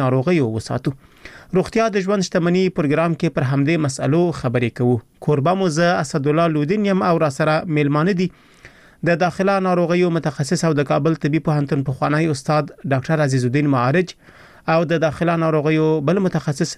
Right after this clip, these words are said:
ډاکټر صاحب فریدون زدران. دواړو میلمنو ته ښه راغلاست وایو. له نیکه مرغه چې دواړه میلمانه صاحبان له کابل او لندن نه راسره ملګري شي، ملګري شوي دي.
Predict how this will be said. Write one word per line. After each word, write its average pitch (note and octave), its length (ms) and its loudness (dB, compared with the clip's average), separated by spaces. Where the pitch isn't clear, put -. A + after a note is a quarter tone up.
ډاکټر C#3+ 320 0
صاحب D3+ 300 -2
فریدون B2 420 2
زدران. A2+ 320 0
دواړو G#3 440 2
میلمنو F3 380 2
ته E3 100 0
ښه D#3+ 120 -2
راغلاست D#3+ 380 0
وایو. E3 180 2
له D3+ 100 2
نیکه D3 320 0
مرغه D3 200 0
چې C#3 160 -2
دواړه F3 320 2
میلمانه C3 300 0
صاحبان C3 340 0
له C3 40 0
کابل E3+ 380 0
او E3 40 0
لندن C#3 340 0
نه C3 100 0
راسره B2+ 300 -2
ملګري C#3+ 380 0
شي، F#3 100 0
ملګري C#3+ 320 0
شوي G3 240 0
دي. F#3 80 -2